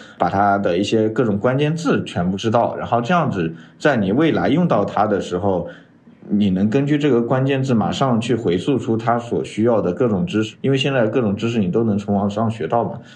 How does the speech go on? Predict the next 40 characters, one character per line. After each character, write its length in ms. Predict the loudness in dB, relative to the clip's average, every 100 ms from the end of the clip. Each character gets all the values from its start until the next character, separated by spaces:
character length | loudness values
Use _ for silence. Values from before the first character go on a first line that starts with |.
| -20 -2
所 180 | 2
以 60 | 2
就 140 | 2
是 120 | 0 2
说 120 | 0
你 160 | 0
在 120 | 0 0
必 140 | 2
要 160 | 2 2
的 100 | 0
时 140 | 0
候 140 | 0
把 160 | 0 0
某 160 | 0 0
个 80 |
东 120 | 2 0
西 80 | -2
吃 120 | -4
透， 240 | -2 0 0
然 120 | -2
后 280 | 0 0 -2 -8
剩 200 | -4 0
下 200 | 2 2
的 100 | 2
那 140 | 0 0
些 160 | 0
点 360 | 0 -2 -2 -4
在 120 | -2 0
建 220 | 0 0
立 80 | 0
知 140 | -2
识 120 | -4
脉 160 | -2 0
络 140 | 0
的 100 | 0
时 140 | -2 -2
候， 100 | -2
只 220 | -4 -12
需 200 | -4 0
要 240 | 2 0